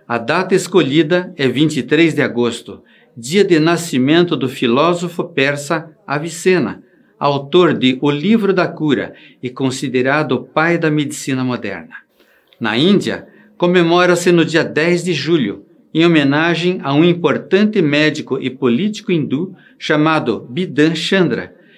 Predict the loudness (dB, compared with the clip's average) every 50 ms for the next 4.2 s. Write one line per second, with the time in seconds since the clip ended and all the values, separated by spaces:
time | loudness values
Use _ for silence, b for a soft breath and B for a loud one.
0 | b b b -4 -4 -2 0 2 2 2 2 2 2 2 2 2 2 2 0 0
1 | 2 2 4 4 4 4 0 0 0 -2 2 2 2 2 2 -2 -2 -2 -2 -4
2 | -6 -8 -8 -8 -4 -4 -4 -4 -4 -4 -4 -4 -4 -6 -12 -20 -20 _ _ _
3 | _ _ _ _ _ _ -4 0 2 2 2 4 2 2 2 0 -2 0 0 0
4 | 0 0 -4 -16